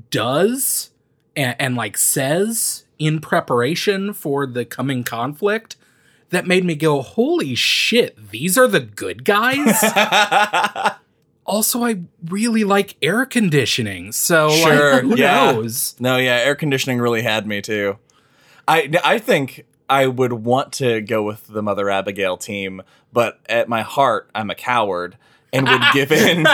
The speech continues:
Speaker 2: to the Dark Man's terrorizing dreams. There's, and it also affects whether I'm alone or with people. Like,
Speaker 1: Mm-hmm.
Speaker 2: who you're with as you travel also kind of helps define who you're with, who, where you end up, I guess.
Speaker 1: Yeah, and do we have a choice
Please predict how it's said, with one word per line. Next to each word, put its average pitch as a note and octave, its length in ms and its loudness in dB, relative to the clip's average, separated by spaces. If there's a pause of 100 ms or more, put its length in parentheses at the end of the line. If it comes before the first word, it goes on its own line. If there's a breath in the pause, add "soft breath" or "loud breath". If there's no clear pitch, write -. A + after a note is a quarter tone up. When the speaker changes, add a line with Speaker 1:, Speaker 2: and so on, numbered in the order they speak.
(440 loud breath)
Speaker 2:
to F#3+ 120 2
the D#3+ 140 2
Dark D3 260 4
Man's B2+ 320 0
terrorizing A2 720 0
dreams. A2+ 720 -2 (360 soft breath)
There's, F3+ 240 2
and E3 220 0
it D#3+ 80 2
also G3+ 320 2
affects C3+ 340 -2
whether B2 280 0
I'm A#2 120 0
alone A2 380 -2
or G2+ 80 -6
with B2 240 -4
people. - 500 -16 (200)
Like, G#2+ 180 -2
Speaker 1:
Mm-hmm. D3 160 -2
Speaker 2:
who A#3 140 2
you're C3 260 -2
with B2+ 480 0
as A2+ 220 -10
you G#2 240 -8
travel C3 640 -2
also C#3+ 320 -2
kind G#2 240 -10
of F#2+ 80 -10
helps - 240 -10
define F#2+ 380 -12
who G2+ 100 -20
you're D2 160 -20
with, - 400 -20 (260)
who, A2+ 100 -14
where G#2 120 -8
you G2 160 -12
end G2+ 160 -16
up, F#2+ 180 -16
I - 80 -20
guess. - 460 -20 (460)
Speaker 1:
Yeah, G#3 200 2
and D#3 300 -4
do E3+ 80 0
we G3+ 80 0
have G#3+ 140 2
a F3+ 40 0
choice - 600 -4